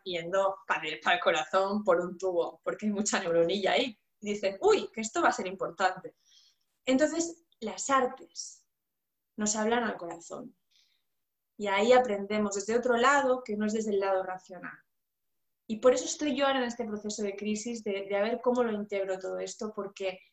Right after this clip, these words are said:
no voy a negar lo que en realidad más me ha nutrido a mí en esta vida ha sido eso,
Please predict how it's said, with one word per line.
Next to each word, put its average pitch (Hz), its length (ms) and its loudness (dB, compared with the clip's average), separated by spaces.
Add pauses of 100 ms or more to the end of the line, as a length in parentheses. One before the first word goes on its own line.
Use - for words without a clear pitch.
(340)
no 262 220 4
voy 294 120 4
a 277 60 6
negar 262 440 4
lo 226 140 2
que 226 80 -2
en 220 100 2
realidad 233 380 2
más 269 260 4
me 262 120 2
ha - 20 2
nutrido 247 380 4
a 226 40 4
mí 226 100 -2
en 226 80 -4
esta 226 260 -6
vida 240 200 2
ha 240 40 2
sido 254 260 -4
eso, - 280 -10